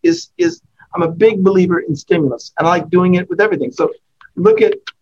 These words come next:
if you have a program you're getting ready to do, print off your program and look at it against other programs that you see. What stands out to you? What do you like about it? You know, use these things as, as, as a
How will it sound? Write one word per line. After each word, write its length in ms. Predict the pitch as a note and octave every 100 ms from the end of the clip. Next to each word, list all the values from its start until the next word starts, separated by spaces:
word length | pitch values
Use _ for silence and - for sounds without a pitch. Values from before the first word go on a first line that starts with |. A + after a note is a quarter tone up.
| _
if 160 | F#3+ F#3
you 180 | G3+ A3
have 180 | G3+ G3+
a 100 | G3+
program 640 | - A#3+ B3+ G#3+ F3+ D#3+
you're 140 | D3+
getting 280 | C#3+ D3+ C#3+
ready 200 | C#3+ C#3
to 60 | C3
do, 220 | C3 - _ - - _ -
print 200 | F#3+ F#3
off 180 | E3+
your 200 | E3 G3
program 500 | G3+ A3+ A3 A3 A#3 A3
and 100 | G#3
look 200 | A#3 C4+
at 160 | D#4+ D4+
it 120 | D4
against 360 | C#4+ C#4+ B3 _ A#3
other 280 | B3 A#3
programs 640 | A#3+ - G3+ F#3 E3 D3 C#3+
that 160 | C3+
you 100 | C3+
see. 280 | B2+ C3 A#2 _ _ - C#4 - _ -
What 200 | G3+ B3+
stands 340 | - C4 A#3+
out 240 | A3+ A#3 -
to 80 |
you? 140 | D#3+ C3+
What 180 | E3+ A#3+
do 60 |
you 140 | A#3+ G#3+
like 240 | G3+ G#3
about 280 | F3 C#3 A#2
it? 120 | - _ _ _ _ -
You 100 | E3+
know, 320 | F3+ F3+ F3+
use 300 | E3 A#3 A#3+
these 200 | A#3 G3+
things 300 | - G#3+ F#3+
as, 240 | F3+ - - E3+
as, 300 | E3 - - -
as 280 | E3 D#3+ D#3+
a 200 | D#3